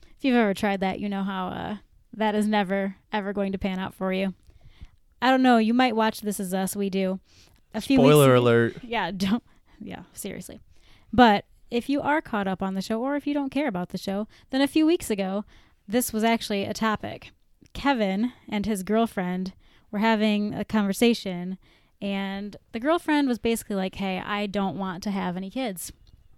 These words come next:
Speaker 1: And he was like, "Yeah, yeah, yeah, I'm good with that." And deep down, he wasn't actually good with that, but I think that somewhere in him, he just figured,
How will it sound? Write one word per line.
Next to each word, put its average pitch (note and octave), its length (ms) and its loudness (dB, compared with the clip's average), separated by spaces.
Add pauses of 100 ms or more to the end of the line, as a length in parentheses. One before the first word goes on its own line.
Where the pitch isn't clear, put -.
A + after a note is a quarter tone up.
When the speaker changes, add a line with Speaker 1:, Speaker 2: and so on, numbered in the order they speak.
(400)
Speaker 1:
And G#3+ 140 2
he A#3 100 4
was A3+ 100 4
like, A#3 180 2
"Yeah, A#3+ 140 4
yeah, A3+ 160 4
yeah, F#3+ 160 2
I'm G3 140 0
good G3 140 0
with F#3 120 -6
that." F#3 280 -4 (840)
And G#3 420 2
deep B3+ 220 0
down, A#3+ 440 4
he G#3+ 260 0
wasn't C#4 300 8
actually A3+ 280 2
good G3+ 160 4
with F#3+ 160 2
that, F#3 300 -2 (440)
but G3+ 140 0
I G#3 140 0
think D#4 400 2
that G#3+ 140 -2
somewhere A3 640 4 (200)
in A#3 180 2
him, G3+ 300 2
he G#3 120 2
just G3+ 280 -2
figured, G3+ 440 2